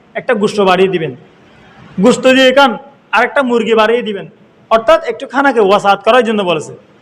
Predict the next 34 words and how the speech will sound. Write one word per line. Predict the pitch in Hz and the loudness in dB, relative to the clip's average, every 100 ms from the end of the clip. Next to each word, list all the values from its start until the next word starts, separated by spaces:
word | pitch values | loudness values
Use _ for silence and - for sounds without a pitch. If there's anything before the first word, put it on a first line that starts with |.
| _ _ _ - - - | _ _ _ -20 -20 -4
একটু | 226 - | -2 2
বাড়ার | 254 254 269 | 4 4 2
জন্য | 247 233 | 0 0
বলেছে। | 190 156 143 180 | -2 -4 -10 -4
নাই | 202 285 302 | 0 0 0
কিছু | 240 220 | -4 -2
এমন | 202 233 311 311 | 0 2 0 2
করে | 269 220 | 0 2
না, | 226 185 - _ _ _ 196 | 0 -2 -8 _ _ _ -10
না | 185 | -8
খানাকে | 190 240 254 214 190 - | -2 0 2 0 -4 -4
অবশ্যই, | 196 269 269 277 254 | -2 -2 -4 0 4
অবশ্যই | 226 226 226 202 | 4 2 -2 0
বাড়াতে | 190 208 214 | 0 0 -2
হবে | 202 190 | -4 -2
বলে | 190 180 | -2 -4
যদি | 165 160 139 - - - | -6 -8 -10 -14 -8 2
কর্জ | 233 214 | 2 4
করে | 220 226 247 226 | 2 4 2 2
টাকা | 196 202 | -2 -2
নিয়ে | 208 208 196 - - - - - | -2 -4 -6 -8 -14 -20 -20 -4
মুরগি | 196 220 214 | 2 2 4
নিয়ে | 220 220 | 4 4
আসলাম | 214 220 233 | 2 0 -2
দুইটা, | 196 202 220 180 - - _ - | -2 0 0 0 -4 -20 _ 0
গরু | 196 220 | 4 4
গোশত | 220 220 | 2 -4
নিয়ে | 220 220 220 214 - | -6 -2 -2 -4 -6
আসলাম | 196 196 233 233 190 180 | -4 -2 2 0 -2 -6
দুই | 175 | -4
কেজি, | 202 208 190 160 - - - _ _ _ - | 2 0 0 -6 -10 -20 -20 _ _ _ -2
কর্জ | 185 175 | 0 2
করে | 180 208 240 156 170 | 4 4 2 0 -4
না, | 151 | -8